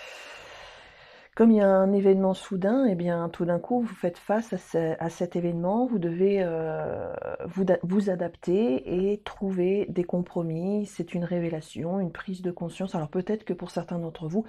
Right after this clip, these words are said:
vous avez besoin de quitter une situation ou de vous éloigner, hein. Ici, il y a des prises de décision par rapport peut-être à une personne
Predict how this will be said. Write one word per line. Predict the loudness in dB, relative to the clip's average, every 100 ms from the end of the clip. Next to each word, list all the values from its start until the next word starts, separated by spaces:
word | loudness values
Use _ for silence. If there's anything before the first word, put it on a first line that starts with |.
| -6 -8
vous | -2 0
avez | 0 0
besoin | -2 -2 -2 -4
de | -4 -6
quitter | -6 -8 -2
une | -2 -2
situation | -8 -8 -8 -4 -4
ou | -2
de | -4
vous | -6 -6
éloigner, | -4 -4 -6 -6 -6
hein. | -8 -12 _ _ _ -16 -16 -20 -20 _ _ -20 -20 _ _ -16 -16 -16 -20 -18 -16 -12
Ici, | -10 -2
il | 2
y | 4
a |
des | 4
prises | 0 0 0
de | 0
décision | -2 -4 -10 -14 -8 -4 0 0 0
par | -4 -6
rapport | -6 -2 -2 -2
peut-être | -8 -2 -4 -4 -6
à | -6
une | -6 -4
personne | -6 -6 -4 -2 0 -2 -4